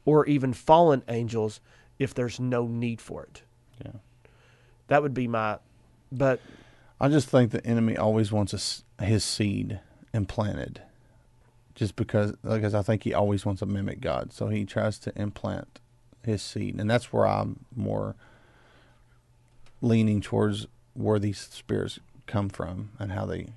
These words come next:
Speaker 2: came upon, you know, fr-, a lot of it happened, I believe, in early on.
Speaker 1: Well,
Speaker 2: You
Speaker 1: hold
Speaker 2: know?
Speaker 1: on, but let's, let's unpack that a little bit more, what you, you say seed.
Speaker 2: Yeah.
Speaker 1: There is no seed of creation. There's a seed of deceit.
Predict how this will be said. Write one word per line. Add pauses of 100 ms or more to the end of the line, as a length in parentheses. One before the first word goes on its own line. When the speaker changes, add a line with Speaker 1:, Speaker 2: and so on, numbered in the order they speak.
Speaker 2:
came
upon, (500)
you
know, (120)
fr-, (560)
a
lot
of
it
happened,
I
believe, (100)
in (1040)
early
on. (160)
Speaker 1:
Well,
Speaker 2:
You
Speaker 1:
hold
Speaker 2:
know?
Speaker 1:
on,
but
let's, (200)
let's (140)
unpack
that
a
little
bit
more,
what
you, (120)
you
say
seed. (200)
Speaker 2:
Yeah. (240)
Speaker 1:
There
is
no
seed
of
creation.
There's
a
seed
of
deceit.